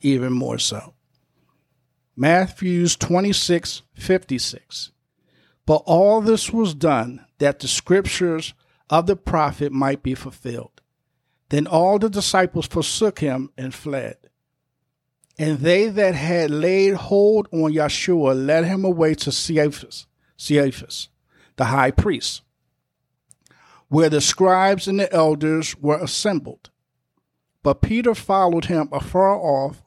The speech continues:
unto the high priest's palace, and went in and sat with the servants to see the end. Now the chief priests, the elders, and all the council sought false witness against Yeshua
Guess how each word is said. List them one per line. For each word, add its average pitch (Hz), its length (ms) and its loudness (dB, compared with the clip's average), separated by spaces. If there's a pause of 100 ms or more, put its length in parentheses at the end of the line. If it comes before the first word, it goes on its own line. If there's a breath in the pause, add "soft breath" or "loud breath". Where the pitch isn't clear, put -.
(560)
unto 170 760 2 (200)
the 139 140 0
high 160 300 2
priest's 165 380 0
palace, - 680 -8 (720)
and 156 240 2
went 190 200 4
in 170 280 2
and 156 160 -2
sat 160 320 0
with 165 160 0
the 220 80 -6
servants 139 520 -2
to - 140 -12
see 151 300 -2
the 156 180 -4
end. 143 240 -4 (1120)
Now 160 220 2
the 156 120 2
chief 262 380 2
priests, - 540 -2 (440)
the 151 180 -6
elders, 185 520 2
and 147 140 -8
all 180 260 2
the 208 100 -2
council 156 520 -2
sought 160 440 0
false 190 460 2
witness 180 380 -2
against 170 360 -2
Yeshua 131 560 -4